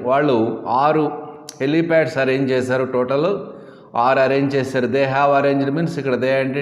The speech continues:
టీడీపీ and బీఎస్పీ అనుకోవాలి. Helipads at the venue, including three for the prime minister, ఒక మూడు ప్రైమ్ మినిస్టర్ గారి కోసమట అవి, and another three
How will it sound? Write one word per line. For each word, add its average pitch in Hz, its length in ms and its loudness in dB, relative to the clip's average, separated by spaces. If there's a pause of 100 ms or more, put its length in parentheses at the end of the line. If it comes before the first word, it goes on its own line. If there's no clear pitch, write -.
టీడీపీ 135 460 -2
and 143 120 0 (1200)
బీఎస్పీ 123 420 -2
అనుకోవాలి. 127 460 0 (720)
Helipads 151 540 2
at 131 140 -4
the 131 160 4
venue, 131 320 2 (720)
including 185 480 4 (280)
three 180 200 4 (100)
for 165 120 2 (100)
the 160 160 4
prime 143 320 2
minister, 143 420 2 (560)
ఒక 131 100 -4 (120)
మూడు 147 220 0
ప్రైమ్ 131 240 0
మినిస్టర్ 135 280 -6
గారి 139 180 0
కోసమట 131 400 -2
అవి, 117 160 2 (760)
and 135 120 0 (200)
another 160 260 2 (140)
three 156 180 2